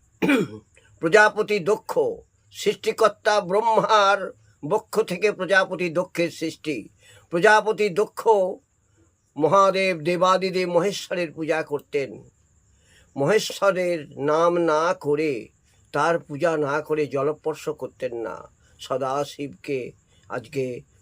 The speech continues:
ভক্তিপূর্ণভাবে পূর্ণ যোগে সাধন করতেন দেবাদিদেব।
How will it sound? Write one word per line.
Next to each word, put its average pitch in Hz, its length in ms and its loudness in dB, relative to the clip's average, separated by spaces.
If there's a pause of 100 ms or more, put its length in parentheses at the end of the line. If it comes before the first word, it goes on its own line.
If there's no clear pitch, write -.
ভক্তিপূর্ণভাবে 139 1200 -6 (400)
পূর্ণ 147 400 -4
যোগে 120 400 -8
সাধন 131 420 -8
করতেন - 600 -12 (460)
দেবাদিদেব। 113 760 -6